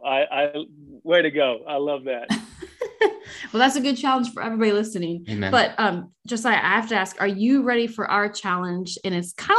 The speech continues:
Speaker 2: like a home run derby. Are you ready for a home run derby in the
Speaker 1: <laughs>
Speaker 2: podcast world?
Speaker 1: Uh, bring it. Let's go.
Speaker 2: Bring it. Okay. So our,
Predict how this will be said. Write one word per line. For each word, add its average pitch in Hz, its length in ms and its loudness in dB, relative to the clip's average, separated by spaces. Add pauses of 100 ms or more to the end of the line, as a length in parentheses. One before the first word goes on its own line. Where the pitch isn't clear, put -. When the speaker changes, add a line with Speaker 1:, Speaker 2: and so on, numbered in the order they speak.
Speaker 2:
like 269 100 4
a 233 60 2
home 240 260 4
run 196 200 4
derby. 160 460 -4 (120)
Are 196 80 0
you 226 240 4
ready 226 260 4
for 247 140 -4
a 208 140 2
home 220 240 4
run 214 280 2
derby 202 280 0
in 190 120 -4
the - 120 -14
Speaker 1:
<laughs> - 40 -8
Speaker 2:
podcast 196 440 -2
world? 202 400 0 (760)
Speaker 1:
Uh, 143 340 -2 (540)
bring 156 220 4
it. 120 260 2
Let's 135 180 -4
go. 139 200 6
Speaker 2:
Bring 262 220 6
it. - 240 -2
Okay. 247 260 4
So 226 200 2
our, 269 260 2